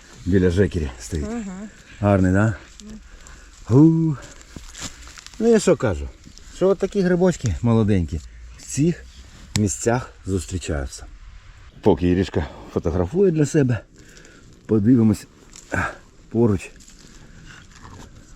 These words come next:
Speaker 1: Може, ще щось є. А воно, друзі, напевно, є. Якщо я не помиляюсь. О, є. Дві штучки. Два грибочка, воно один. І воно другий. Ще два.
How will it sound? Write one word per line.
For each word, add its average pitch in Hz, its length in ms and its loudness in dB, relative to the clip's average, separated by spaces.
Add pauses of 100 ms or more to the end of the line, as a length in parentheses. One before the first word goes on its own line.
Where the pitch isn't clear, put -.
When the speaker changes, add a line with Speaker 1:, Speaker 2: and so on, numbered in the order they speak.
(300)
Speaker 1:
Може, 85 360 0 (200)
ще 104 140 0
щось - 260 -8
є. 82 100 -6 (380)
А 76 100 -10
воно, 90 400 -2
друзі, 90 280 -6 (540)
напевно, 95 460 -2
є. 82 240 -4 (420)
Якщо - 220 -10
я 82 60 -6
не 78 80 -4
помиляюсь. 92 600 -2 (1500)
О, - 280 -12 (160)
є. - 180 -6 (960)
Дві 175 220 8
штучки. 135 480 -2 (380)
Два 170 140 0
грибочка, 127 440 2
воно 101 180 2
один. 123 280 0 (680)
І 190 120 4
воно 160 220 6
другий. 98 420 0 (1300)
Ще 180 280 6
два. 170 300 2